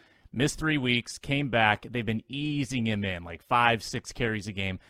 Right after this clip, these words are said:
Last week, he bumped it up to fourteen against Jacksonville. I think they're gonna give him a bigger role now.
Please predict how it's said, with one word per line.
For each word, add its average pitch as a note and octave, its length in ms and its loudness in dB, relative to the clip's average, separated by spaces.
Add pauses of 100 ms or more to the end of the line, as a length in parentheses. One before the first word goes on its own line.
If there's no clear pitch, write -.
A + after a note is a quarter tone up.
(140)
Last C3+ 360 6
week, F3+ 180 0
he D3 80 -4
bumped C3+ 260 0
it C3+ 80 2
up C3 120 2
to A#2+ 80 -4
fourteen B2 600 -2
against A2 260 -4
Jacksonville. G#2+ 560 0
I F#2+ 80 -2
think C3 180 -6
they're B2 140 -4
gonna A2+ 160 0
give G#2 200 0
him A#2+ 120 0
a G2 60 -2
bigger B2 360 -2
role C3 540 2
now. G2+ 440 4